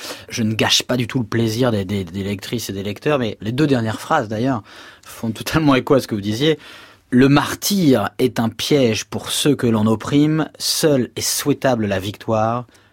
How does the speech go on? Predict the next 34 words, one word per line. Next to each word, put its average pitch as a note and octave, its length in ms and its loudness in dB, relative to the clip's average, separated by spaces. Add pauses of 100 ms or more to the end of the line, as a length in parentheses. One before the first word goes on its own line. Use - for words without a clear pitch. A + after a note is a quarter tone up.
(120)
Je G#2+ 180 2
le C3 140 8
raconterai. » B2 640 2
Donc, A#2 180 0 (160)
c'est - 160 2
ce - 80 0
que F#3+ 80 4
vous F3 60 2
disiez, F3 220 6
on B2+ 120 6
sent G#3 300 4
que - 40 -6
ce - 120 0
n'est D3 100 6
pas C#3+ 160 2
terminé. C3 440 2 (340)
Alors, B2 100 -4
j'avais G#3+ 160 4
une B3 100 8
question G3+ 320 2
là-dessus. G#3 440 0 (400)
La D3 120 2
guerre F#3+ 160 4
des C#3+ 120 2
pauvres, A3+ 340 2 (140)
comme F3+ 300 6
d'ailleurs C#3 320 4
quatorze A2 340 -4
juillet, D#3 580 0
est - 80 -6
présentée D3+ 400 -4
comme D3 220 0
un F3 100 2
récit. - 680 -4